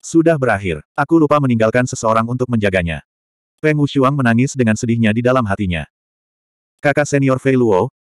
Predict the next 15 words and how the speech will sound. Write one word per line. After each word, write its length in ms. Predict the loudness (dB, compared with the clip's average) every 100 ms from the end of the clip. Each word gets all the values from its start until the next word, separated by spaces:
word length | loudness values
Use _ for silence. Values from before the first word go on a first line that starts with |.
| -2
kami 160 | 0
berdua 320 | 2 2 2 2
memang 160 | 0
melihatnya 400 | 0 0 0 0
dengan 240 | 0 0 0
mata 240 | 0 -2
kepala 240 | 0 0 0
sendiri. 400 | 0 -2 -4 -8 _ _ _ _ _
Mungkin 400 | -4 0 2 2
dia 160 | 2 2
telah 160 | 0
meninggalkan 480 | 0 0 0 0 -2
sekte 240 | -2 0 0
luar 240 | 2 2 2
lagi." 320 | 0 -4